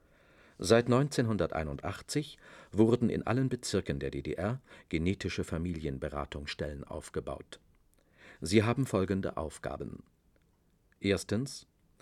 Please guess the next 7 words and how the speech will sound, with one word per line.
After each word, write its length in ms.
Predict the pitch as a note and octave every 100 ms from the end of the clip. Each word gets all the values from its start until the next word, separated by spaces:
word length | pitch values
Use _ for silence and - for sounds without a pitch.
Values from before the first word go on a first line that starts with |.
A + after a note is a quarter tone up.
| - - -
Erkennung 520 | G#2 - A#2+ C#3+ D3+
und 240 | - A#2
Erfassung 640 | - A2+ G2+ F2+ G2 G2+ B2
von 220 | - F#2
sogenannten 760 | F2+ G2+ G2 E2+ F2+ G2 F2 E2
gefährdeten 640 | E2+ - E2+ D#2+ D#2+ D2+
Familien. 680 | - D2+ D2+ C#2 A#1 C2